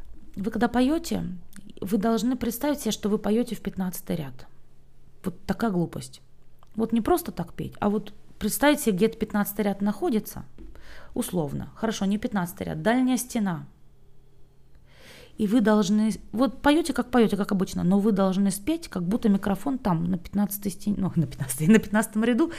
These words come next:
или вот на той самой дальней стене, да, метров двадцать от вас. Вот. Удивительное дело, как меняется голос,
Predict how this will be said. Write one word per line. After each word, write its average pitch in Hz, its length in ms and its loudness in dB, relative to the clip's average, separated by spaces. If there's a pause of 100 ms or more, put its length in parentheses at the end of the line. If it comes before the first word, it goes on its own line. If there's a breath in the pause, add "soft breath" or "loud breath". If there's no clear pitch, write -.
(120)
или 208 140 4
вот 202 160 2
на 202 140 2
той 254 160 2
самой 208 260 4
дальней 196 300 2
стене, 175 380 -2
да, - 140 -4
метров 220 340 0
двадцать 147 340 -4
от - 140 -10
вас. - 180 -12 (1080 loud breath)
Вот. 170 340 -2 (1500 soft breath)
Удивительное 214 960 6
дело, 220 320 4
как - 220 -2
меняется 170 520 -2
голос, 156 500 -6